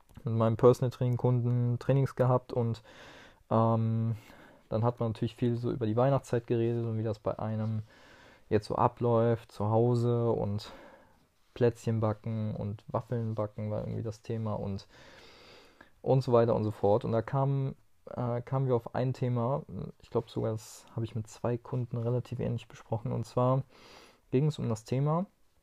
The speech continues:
wie man denn Plätzchen backt. Also es ging darum, okay, ich bla-, back Plätzchen und es ist so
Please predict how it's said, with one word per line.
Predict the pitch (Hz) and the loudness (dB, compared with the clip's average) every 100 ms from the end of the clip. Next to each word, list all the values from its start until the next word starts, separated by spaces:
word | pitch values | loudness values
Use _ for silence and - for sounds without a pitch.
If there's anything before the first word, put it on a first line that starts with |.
| _ _ _ _ _ _ _ _ _ - - _ _ - | _ _ _ _ _ _ _ _ _ -20 -20 _ _ -6
wie | 120 147 | 0 2
man | 151 147 | 2 2
denn | 131 131 135 | 0 -2 0
Plätzchen | 127 120 - | 0 -2 -6
backt. | 107 - - _ _ | -6 -8 -14 _ _
Also | - 117 127 123 - - - - - - _ _ | -2 0 2 0 -6 -20 -20 -20 -20 -20 _ _
es | |
ging | - 156 | 0 2
darum, | 151 135 135 143 - - _ _ _ _ _ _ _ _ _ _ | 4 4 4 2 -2 -12 _ _ _ _ _ _ _ _ _ _
okay, | 127 - - - _ _ _ _ _ - | -6 -4 -8 -8 _ _ _ _ _ -18
ich | 107 | -4
bla-, | 110 92 _ - | 0 0 _ -8
back | - 98 | -2 -2
Plätzchen | - 107 - 156 156 165 - - _ | 0 -2 0 2 4 2 -4 -20 _
und | - 113 110 - | 2 2 2 -4
es | 120 | -4
ist | 117 | -4
so | - 110 104 | 0 0 0